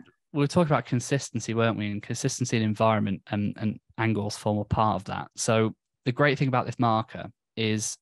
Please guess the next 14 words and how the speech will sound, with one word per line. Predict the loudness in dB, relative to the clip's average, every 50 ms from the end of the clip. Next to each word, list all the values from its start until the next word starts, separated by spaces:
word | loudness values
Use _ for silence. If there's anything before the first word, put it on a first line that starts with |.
| _
if | -6 -6 -4 -4
you | -6
have, | -2 0 2 2 2 2 0 -4 -12 _ _ _ _ _ _ _ _ _ _ 0
um, | 0 2 2 2 2 0 0 -4 _ _
your | -6 -2 0 2 2 2 2 0 -2 -4 _ _ _ _ _ _ _ _ _ _ _ _ _ _ _ _ _
client, | -10 -6 -4 -2 -2 -2 -2 -4 -6 -6 -8 -12 -12 -6 -2
uh, | 0 0 0 0 0 -2 -4 -6 _ _ _
put | 0 2 2
their | 0 -2 -2
feet | -2 -4 -6 -4 -6 -6 _ -14 -14 -14 -16 _ _ 0
on | 0 2 2 0 -2 -4 -4 -8 _ _ _ _ _ _
the | -2
matching | 0 0 0 -2 -4 -6 -4 -2
numbers, | -2 0 -2 -2 -2 -4 -6 -6 -8 -8 -10